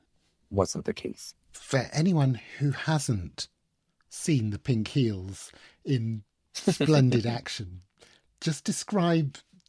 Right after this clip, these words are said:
Speaker 2: that, that first video, which kind of launched Harper, the social media sensation on,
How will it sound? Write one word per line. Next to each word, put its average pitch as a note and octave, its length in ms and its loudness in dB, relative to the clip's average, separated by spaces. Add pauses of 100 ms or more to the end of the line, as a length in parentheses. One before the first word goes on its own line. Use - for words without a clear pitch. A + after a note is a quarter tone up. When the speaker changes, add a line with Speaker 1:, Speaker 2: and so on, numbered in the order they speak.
(520)
Speaker 2:
that, C3+ 280 0 (180)
that B2+ 260 0
first C#3+ 460 2
video, C3+ 400 0
which A2+ 240 -4
kind C#3+ 240 0
of C3+ 240 -2 (140)
launched D#3+ 680 0 (360)
Harper, D3+ 540 2
the B2 160 2
social D#3 480 6
media C#3 480 6
sensation B2 840 2
on, C#3 320 0